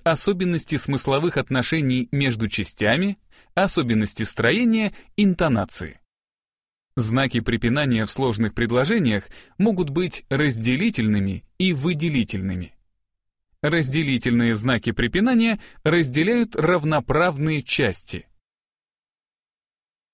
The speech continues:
Выделительные знаки препинания выделяют какую-то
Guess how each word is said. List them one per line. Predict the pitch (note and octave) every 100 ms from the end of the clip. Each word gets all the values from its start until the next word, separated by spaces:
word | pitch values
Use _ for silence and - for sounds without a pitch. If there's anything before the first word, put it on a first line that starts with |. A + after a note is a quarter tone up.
| _ _ _ _ _ _ _ _ _ _ _ _ _ _ _ _ _ _ _ _ _ _ _ -
Выделительные | C3 C3+ A2+ A#2 G3+ B2 A2 A2+
знаки | G#2 C#3 A2+ A2+
препинания | B2+ C3 E3+ A2+ F#2+ F2+ - _ _ - -
выделяют | C3+ D3+ D#3 C3 A2 C3 A#3 -
какую-то | F3+ D#3+ B3 A#3 A#3